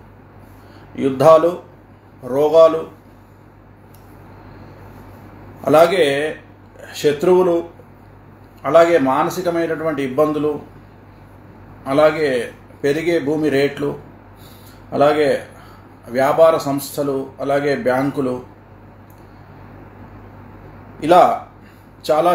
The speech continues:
చాలా వాటిని కుజుడు కమాండ్ చేస్తాడు. So, ప్లవనామ సంవత్సరానికి సంబంధించి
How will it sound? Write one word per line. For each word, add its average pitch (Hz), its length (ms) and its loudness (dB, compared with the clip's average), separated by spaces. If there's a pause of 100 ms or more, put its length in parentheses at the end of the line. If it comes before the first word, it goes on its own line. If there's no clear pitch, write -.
చాలా 160 260 4 (1000)
వాటిని 147 400 -2 (240)
కుజుడు 165 300 -2
కమాండ్ 139 380 -2
చేస్తాడు. 104 420 -8 (1800)
So, 185 100 4
ప్లవనామ 190 520 2
సంవత్సరానికి 170 680 -2
సంబంధించి 147 680 -4